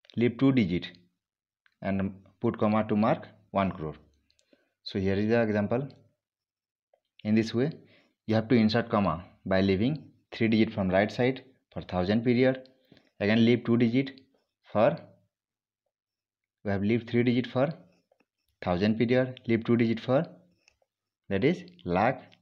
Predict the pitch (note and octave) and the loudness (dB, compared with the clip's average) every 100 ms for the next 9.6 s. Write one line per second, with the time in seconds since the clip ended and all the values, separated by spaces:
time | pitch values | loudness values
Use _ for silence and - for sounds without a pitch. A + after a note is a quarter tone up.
0 | _ - G#2+ A2+ A2+ A2+ A2+ G#2+ G#2 B2 | _ -4 0 2 0 0 0 0 -2 0
1 | D3 F3+ - _ _ _ - F#2+ D#2 - | -2 -2 -12 _ _ _ -4 -2 -2 -10
2 | - F#2 F#2 F#2+ G#2+ G2 G2+ G2+ G2+ A2+ | -8 -4 -4 -4 -2 -2 -4 -6 -4 -4
3 | E3+ - - _ _ _ _ - G2+ F#2+ | -4 -10 -20 _ _ _ _ -4 -2 -2
4 | - D#2+ D#2 _ _ _ _ _ _ _ | -4 -8 -10 _ _ _ _ _ _ _
5 | _ _ _ _ _ _ _ _ _ _ | _ _ _ _ _ _ _ _ _ _
6 | _ _ G#2 G2+ - G#2 G#2 E3+ - - | _ _ -4 -4 -2 -2 -2 -4 -6 -16
7 | _ _ G#3 G#3 B2 A#2 A2+ G#2+ C3 B2+ | _ _ -2 0 0 0 -2 -2 -2 0
8 | A#2+ A#2+ A2+ A2 G2 A2 G#2+ G#2 G#2+ G#2+ | 0 2 2 0 -2 -6 -6 -4 -4 -4
9 | G#2+ G#2+ A2 G#2+ B2 - | -2 -2 -2 -2 -2 -6